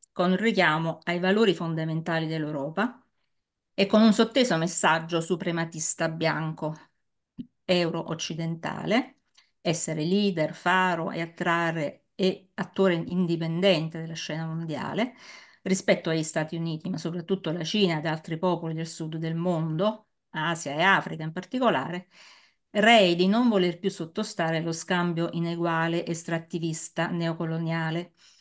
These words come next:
basato sulla cessione di materie prime a basso costo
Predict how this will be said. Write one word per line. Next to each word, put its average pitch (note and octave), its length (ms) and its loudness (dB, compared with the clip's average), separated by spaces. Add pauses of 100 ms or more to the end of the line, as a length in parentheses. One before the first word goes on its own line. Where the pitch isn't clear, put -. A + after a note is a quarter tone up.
basato F3+ 480 2
sulla E3+ 200 -2
cessione F#3 480 0
di D#3 80 0
materie E3 380 -2
prime E3 320 -2
a D#3+ 40 -2
basso E3 440 -4
costo E3+ 720 -2